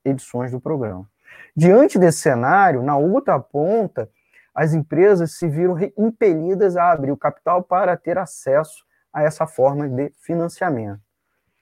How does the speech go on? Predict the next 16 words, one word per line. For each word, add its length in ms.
né? 400
Porque 300
elas 240
não 240
estavam 380
conseguindo, 760
eh, 140
recursos 760
no 200
mercado, 840
junto 240
a 60
bancos 720
e 40
outras 320
formas 520